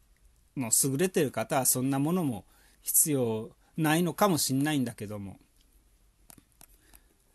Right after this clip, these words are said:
うん、まあ、俺みたいなね。<laughs> なんていうか、まあ、その全然そうじゃない人は、まあ、知った方が、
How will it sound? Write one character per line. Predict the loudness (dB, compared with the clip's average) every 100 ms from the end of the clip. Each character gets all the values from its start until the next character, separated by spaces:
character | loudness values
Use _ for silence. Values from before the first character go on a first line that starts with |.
| -16
う | -10
ん、 | -8 -8 -8 -4
ま | 2 4 4 -2
あ、 | _ -4
俺 | 2 4
み | 4
た | 4
い | 2
な | -2
ね。 | -12 -14 _ _ _ _ _ -20 _ _
<laughs> | -20 -20 -18 -20 -20 -20 -20 -12
な | -10
ん | -6
て | -2
い | -2
う |
か、 | -4 -10 -12 -20 -20 -20 -20 -20 -14
ま | -8 -2
あ、 |
そ | 2 4
の |
全 | 8 8
然 | 10 8
そ | 8 6
う |
じ | 4
ゃ | 2
な | 2
い | 0
人 | -2 -8 -14 -14 _ _ -12
は、 | 0 0 0
ま | -2
あ、 | 0
知 | 0
っ |
た | 2
方 | 2 4
が、 | 2 -2